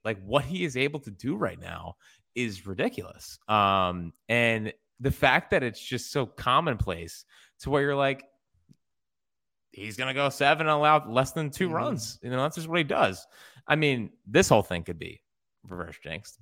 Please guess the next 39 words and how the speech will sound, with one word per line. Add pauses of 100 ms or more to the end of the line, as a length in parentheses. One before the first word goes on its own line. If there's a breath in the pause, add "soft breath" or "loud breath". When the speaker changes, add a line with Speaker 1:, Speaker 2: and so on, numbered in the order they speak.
Speaker 1:
but (320 loud breath)
I
don't
care.
Speaker 2:
Uh,
Speaker 1:
Like,
or,
or
Speaker 2:
dude,
we've
been
doing
it.
Wait,
listen
to
all
the
pods
we've
done
this
whole
playoffs.
It
doesn't
Speaker 1:
Yeah,
Speaker 2:
matter.
Speaker 1:
it's
like,
Speaker 2:
This
team's
Speaker 1:
but,
Speaker 2:
just,
Speaker 1:
but
Speaker 2:
they're
on
a
heater.